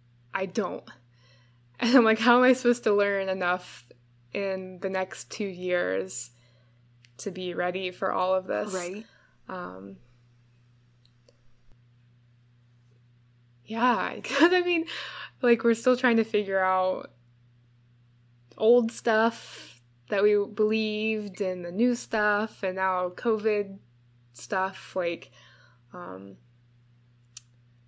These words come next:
Speaker 1: yeah, like, thinking about how that all works with our deconstruction and reconstruction process too. Um,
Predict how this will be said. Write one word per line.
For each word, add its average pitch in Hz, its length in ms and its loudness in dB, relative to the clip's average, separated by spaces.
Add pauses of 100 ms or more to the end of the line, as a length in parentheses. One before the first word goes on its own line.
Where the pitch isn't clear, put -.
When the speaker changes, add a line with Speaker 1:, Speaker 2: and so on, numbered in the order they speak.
(320)
Speaker 1:
yeah, 165 240 -8 (1160)
like, 190 280 -8
thinking 214 340 0
about 196 180 2
how 190 200 2
that 175 160 -2
all 180 240 -2
works - 600 -4 (640)
with 185 180 -6
our 175 120 0
deconstruction 180 800 -6
and 175 100 -10
reconstruction 185 640 -8
process - 520 -10
too. - 340 -8 (680)
Um, 185 400 -14